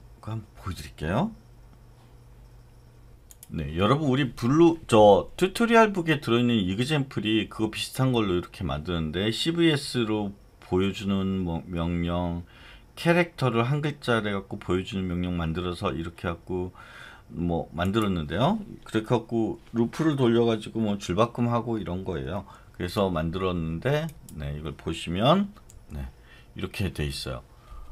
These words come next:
그 숫자를 쓰고 아스키 코드를 쓰고 캐릭터를 쓰고 아스키 수-, 숫자를 쓰고 캐릭터를 쓰고,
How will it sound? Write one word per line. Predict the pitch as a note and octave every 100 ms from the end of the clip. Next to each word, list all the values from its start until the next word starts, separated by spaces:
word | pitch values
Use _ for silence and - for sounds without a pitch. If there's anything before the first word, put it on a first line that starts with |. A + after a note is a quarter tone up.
| - - - -
그 | - F#2
숫자를 | - - - F#3+ F3+
쓰고 | E3+ A#2 -
아스키 | F#2+ - C3
코드를 | B2+ A2+ G2 F#2
쓰고 | - - - C#3+ E3
캐릭터를 | - F3+ F#3+ C#3 A2
쓰고 | - - - -
아스키 | F2+ -
수-, | G2+ - F2 -
숫자를 | - E2+ - F2 E2+
쓰고 | - - - -
캐릭터를 | D3+ C#3+ G#2+ F#2
쓰고, | - E2